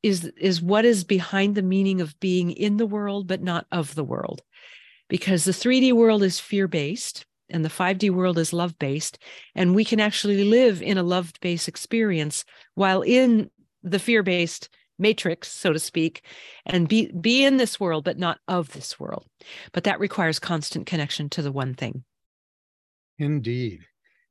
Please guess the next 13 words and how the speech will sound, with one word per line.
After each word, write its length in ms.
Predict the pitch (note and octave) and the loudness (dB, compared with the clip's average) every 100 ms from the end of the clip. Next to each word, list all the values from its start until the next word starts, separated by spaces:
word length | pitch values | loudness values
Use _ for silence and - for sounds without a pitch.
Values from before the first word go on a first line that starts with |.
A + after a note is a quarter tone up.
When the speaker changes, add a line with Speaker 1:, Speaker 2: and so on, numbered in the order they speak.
| _ | _
Speaker 2:
And 420 | C#3+ C3+ C3+ C3+ - _ _ | -2 -2 -2 -6 -12 _ _
so 440 | - - C#3 C3+ - - | -8 -2 -2 -4 -8 -6
one 220 | E3 G3 | -4 -4
of 140 | E3 | -4
the 300 | B2+ B2+ A2+ - | -4 -4 -4 -10
cornerstones 1080 | - F#3 F#3 C3+ - C#3 A2 G2+ F#2+ G2 - | -4 -2 -2 -4 -8 -8 -10 -10 -12 -14 -12
of 380 | C#3+ C3 B2 A2+ A2 - | -8 -6 -6 -8 -12 -8
a 380 | C3 A#2+ A2+ G#2+ | -6 -6 -6 -10
five 680 | - - C#3+ C#3 C#3 B2 _ _ A#2 | -12 -8 -6 -6 -8 -12 _ _ -8
D 460 | C#3 C3 A#2+ B2 - - | -6 -6 -6 -10 -14 -18
consciousness 720 | - C3 B2+ B2+ - A#2 - - | -10 -10 -8 -8 -8 -6 -8 -6
orientation 880 | C3 A#2+ A2 G#2 C#3+ C#3 - F#2 F#2 _ - _ _ _ | -8 -8 -10 -10 -10 -10 -12 -16 -20 _ -20 _ _ _
is 460 | D3 C3+ C3 A#2+ | -2 -2 0 -2